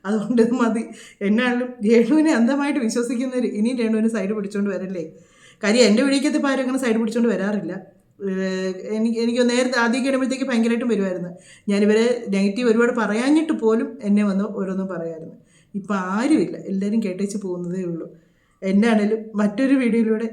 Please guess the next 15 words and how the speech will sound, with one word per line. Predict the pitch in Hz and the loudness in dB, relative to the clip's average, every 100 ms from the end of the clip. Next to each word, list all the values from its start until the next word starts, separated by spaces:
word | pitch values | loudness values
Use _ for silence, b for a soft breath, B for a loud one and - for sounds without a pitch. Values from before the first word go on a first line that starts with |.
| - | -6
മറ്റ് | 202 180 - 247 254 | -4 -4 -6 -8 -8
വിശേഷങ്ങളൊക്കെ | - 196 196 233 226 220 220 | -10 -4 -2 2 0 0 -2
ആയിട്ട് | 214 | 0
നമുക്ക് | 208 220 | -2 -4
കാണാം. | 214 175 180 202 - - | -6 -8 -8 -10 -14 -12
രേണുവിൻ്റെ | 185 160 170 180 196 233 - | -8 -6 -6 -8 -8 -8 -10
ഇനി | 170 190 226 | -10 -8 -8
ബാക്കി | 196 165 151 214 233 | -8 -8 -8 -10 -8
ഇങ്ങനെയുള്ള | 202 190 208 214 233 | -6 -4 -2 -4 -6
സംഭവങ്ങളൊക്കെ | - 214 220 254 247 262 | -8 -6 -4 -4 -6 -6
വരുവാണെങ്കിൽ | 254 285 277 262 311 277 | -4 -2 -2 -4 -6 -10
നമുക്ക് | 262 277 | -8 -2
വീണ്ടും | 302 339 320 | 0 0 0
കാണാം. | 339 262 - B B B | -2 -4 -8 B B B
വരും, | 226 277 440 | 4 8 6